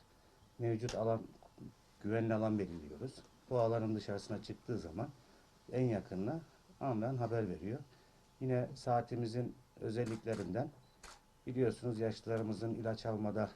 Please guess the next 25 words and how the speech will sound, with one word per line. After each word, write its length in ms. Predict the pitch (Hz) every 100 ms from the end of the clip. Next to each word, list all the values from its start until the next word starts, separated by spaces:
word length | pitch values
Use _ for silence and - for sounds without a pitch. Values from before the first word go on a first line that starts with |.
| - 87
düzenli 340 | 90 107 104
ilaç 220 | 107 104
kullanmada 440 | - 101 98 101 101
sıkıntıları 640 | - - - 101 98 95
var. 140 | 113 - - - - - -
Bunları 320 | 120 127 120
da 40 | 120
ortadan 380 | 104 101 92 87 -
kaldırmış 520 | 95 90 95 90 -
oluyoruz. 440 | 90 90 123 147 - - - -
Çünkü 420 | - 117 - 113 113
saatimizin 800 | - 123 117 123 123 117 127 -
adı 260 | 110 107 113
üzerinde 360 | 110 117 113 117
olduğu 240 | 113 147
gibi 220 | 104 104
akıllı 320 | 104 - 120
saat 260 | 110 107 139 - - - - - -
hangi 280 | 123 127 120
ilacı, 340 | 113 104 107
hangi 360 | 107 120 113 104
dozda, 420 | 110 95 104 98
ne 100 | 123
zaman 220 | 113 113
alacağını 580 | 113 110 101 107 95 127